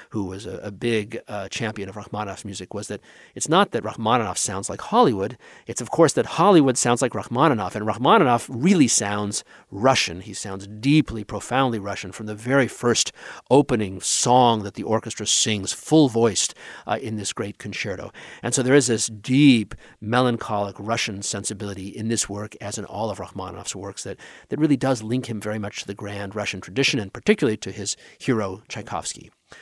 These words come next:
The work's in three movements, moderato, first movement, an adagio sostenuto, slow second movement with the famous, famous clarinet, uh, solo that's so beautifully played by our principal clarinetist, Susan Martula,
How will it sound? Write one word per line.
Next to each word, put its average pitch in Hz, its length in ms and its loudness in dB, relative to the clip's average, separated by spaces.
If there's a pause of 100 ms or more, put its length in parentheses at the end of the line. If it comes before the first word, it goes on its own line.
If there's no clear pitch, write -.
(300)
The 143 100 6
work's - 220 8
in 135 80 6
three 175 240 6
movements, 127 580 2
moderato, 123 640 2
first - 240 2
movement, 143 400 0 (140)
an 117 200 -8
adagio 117 540 2
sostenuto, 120 760 -2
slow 123 540 0
second 113 340 -4
movement 117 280 -4
with - 100 -12
the - 80 -14
famous, 120 560 -2
famous 110 380 -4 (280)
clarinet, 107 600 -6
uh, 107 80 -12
solo 110 460 -2
that's 87 180 -6
so 98 160 -4
beautifully 107 380 -6
played 104 320 -8
by 87 140 -8
our 90 60 -14
principal - 400 -10
clarinetist, 92 420 -10
Susan 92 320 -6
Martula, 180 460 2